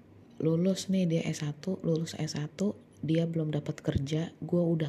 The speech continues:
kerja di bank gitu. Gak lama, gue tuh sebelum, sebelum si Sandra itu dapat pekerjaan di rumah sakit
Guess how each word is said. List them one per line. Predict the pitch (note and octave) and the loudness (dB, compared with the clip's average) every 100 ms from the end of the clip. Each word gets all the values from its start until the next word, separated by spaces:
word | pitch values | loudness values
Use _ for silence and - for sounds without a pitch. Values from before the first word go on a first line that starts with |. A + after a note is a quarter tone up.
| - | -2
kerja | D3 D3 D#3 | -4 2 2
di | D#3+ D#3 | 2 2
bank | D#3 D3 C#3+ D3 - - - - - - - C#3 | 4 4 0 -2 -8 -20 -20 -20 -20 -20 -10 -8
gitu. | C#3 C3+ - - - - - - - - - - - - - - | -6 -8 -14 -20 -20 -20 -20 -20 -20 -20 -20 -20 -20 -20 -20 -4
Gak | E3 D#3+ | 0 0
lama, | E3 E3 F3+ G#3+ D#4 - - - - - - - - | 0 0 0 -2 -6 -18 -20 -20 -20 -20 -20 -18 -2
gue | F3 | 0
tuh | G3 - - - | 0 -2 -6 -4
sebelum, | - F#3 F#3 G3 G#3+ G#3+ - - - - - - - - - - - - | 2 4 6 6 4 2 -4 -16 -20 -20 -20 -20 -20 -20 -20 -20 -14 -2
sebelum | F#3 F#3 F#3+ G3 F#3+ | 0 4 4 6 4
si | F#3+ | 2
Sandra | F#3 F3+ F3 F3 F3+ | 0 2 2 2 2
itu | E3+ E3+ E3+ | 2 -2 0
dapat | E3+ E3+ - | -2 -4 -6
pekerjaan | E3+ E3+ D#3 D#3+ - E3 | -6 -2 -2 -2 -2 0
di | E3 D#3+ | 0 2
rumah | D#3 D#3 | 0 -2
sakit | D#3 D#3 - D#3 | -4 -6 -4 -6